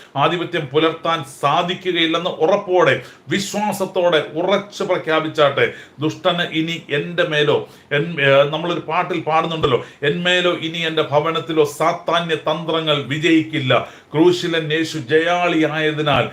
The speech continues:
ജയാളിയാണല്ലോ, ഞാൻ ജയാളിയാണല്ലോ" എന്ന് പാടുന്നത് പോലെ എൻ്റെ മേലോ എൻ്റെ ഭവനത്തിൻ്റെ മേലോ സാത്താൻ്റെ തന്ത്രങ്ങൾ ഇനി ഫലിക്കുകയില്ല. ഞാനതിന് എന്നെ വിട്ടുകൊടുക്കുകയില്ല. ഇനി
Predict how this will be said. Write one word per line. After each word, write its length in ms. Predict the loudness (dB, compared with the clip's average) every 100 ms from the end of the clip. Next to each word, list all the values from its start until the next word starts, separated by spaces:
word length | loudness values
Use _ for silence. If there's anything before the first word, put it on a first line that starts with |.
| -8 -20 2
ജയാളിയാണല്ലോ, 920 | 4 4 4 2 2 2 0 2 2 0 0
ഞാൻ 100 | -2 0 2
ജയാളിയാണല്ലോ" 720 | 4 4 2 2 2 0 -2
എന്ന് 120 | -4 0
പാടുന്നത് 400 | 2 2 2 2 2
പോലെ 160 | 2 0 -8 -12 -6
എൻ്റെ 220 | -4 0 2
മേലോ 220 | 2 2 2
എൻ്റെ 140 | 2 0 0
ഭവനത്തിൻ്റെ 460 | 0 -2 -4 -4 -2
മേലോ 180 | -2 -2 0
സാത്താൻ്റെ 560 | -2 -2 0 0 0 -2
തന്ത്രങ്ങൾ 460 | -4 -2 -2 0 0 -2 -12 -6
ഇനി 120 | -4 0
ഫലിക്കുകയില്ല. 600 | 2 0 -2 0 0 2 2 2
ഞാനതിന് 300 | 0 0 -2
എന്നെ 140 | -2 -4
വിട്ടുകൊടുക്കുകയില്ല. 720 | -2 0 0 0 0 2 2 2 -2 -14
ഇനി 100 | -6